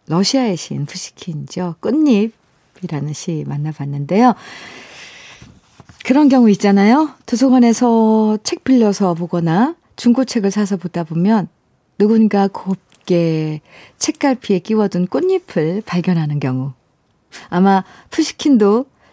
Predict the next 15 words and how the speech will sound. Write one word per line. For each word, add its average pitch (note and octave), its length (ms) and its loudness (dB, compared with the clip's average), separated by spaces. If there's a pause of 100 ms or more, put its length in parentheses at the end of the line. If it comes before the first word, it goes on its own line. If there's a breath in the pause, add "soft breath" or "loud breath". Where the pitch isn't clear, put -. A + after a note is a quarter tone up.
책을 E4+ 280 0
보다가 F3 760 0 (520 soft breath)
그렇게 G3 260 -2
곱게 F#3+ 380 -2
끼워진 F#3+ 480 -2
꽃잎을 F3+ 1000 -2
발견하고 D#3+ 800 -4 (440)
여러 E3 220 0
상상을 F4 520 0
해보면서 A#3 520 0
이 D3+ 100 -2
시를 F3 260 -4
적었던 D3+ 440 -10
것 - 120 -16
같아요. C#3+ 600 -6